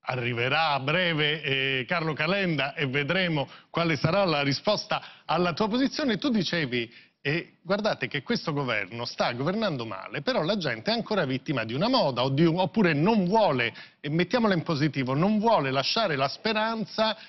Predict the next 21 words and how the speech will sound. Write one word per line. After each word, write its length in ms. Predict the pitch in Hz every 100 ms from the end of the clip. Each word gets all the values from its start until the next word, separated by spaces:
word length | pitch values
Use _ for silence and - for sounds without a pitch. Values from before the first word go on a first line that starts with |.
| -
di 180 | 127 143
cui 300 | - 202 165
ha 120 | 135
investito 920 | 135 147 214 - - 131 123 135 117 113
Giorgia 360 | 110 113 110
Meloni, 480 | 151 240 202 127 113
quindi 320 | - 185 135
ancora 440 | 165 240 - 254 214
ci 200 | - 139
crede. 480 | 120 104 98 107 -
Che 160 | - 220
cosa 280 | - 208 180
sta 180 | - 160
facendo 440 | 180 - 165 123
dal 220 | 113 131
tuo 140 | - 196
punto 280 | 190 165
di 60 | 175
vista 260 | 170 - 110
di 140 | 113
grave 420 | 147 170 127 107